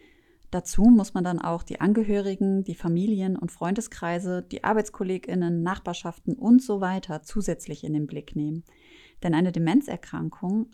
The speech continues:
hat immer auch Auswirkungen auf das soziale Umfeld. Wir setzen deshalb hier auch einen eigenen Schwerpunkt im Beratungsangebot auf die pflegenden Angehörigen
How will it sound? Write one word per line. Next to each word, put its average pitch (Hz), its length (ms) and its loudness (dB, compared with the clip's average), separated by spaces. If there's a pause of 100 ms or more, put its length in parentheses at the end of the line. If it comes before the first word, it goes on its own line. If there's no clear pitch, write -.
hat - 320 -8
immer 254 340 6
auch 208 220 -2
Auswirkungen 185 640 -2
auf 175 140 -4
das - 180 -10
soziale 165 400 -6
Umfeld. - 540 -4 (720)
Wir 190 200 2
setzen 208 320 0
deshalb 190 440 -2
hier - 260 -4
auch - 80 -10
einen 160 300 -2
eigenen 165 360 0
Schwerpunkt 170 680 -4
im 170 80 -2
Beratungsangebot 165 1200 -6
auf 170 120 -6
die - 140 -8
pflegenden 170 480 -2
Angehörigen 202 840 2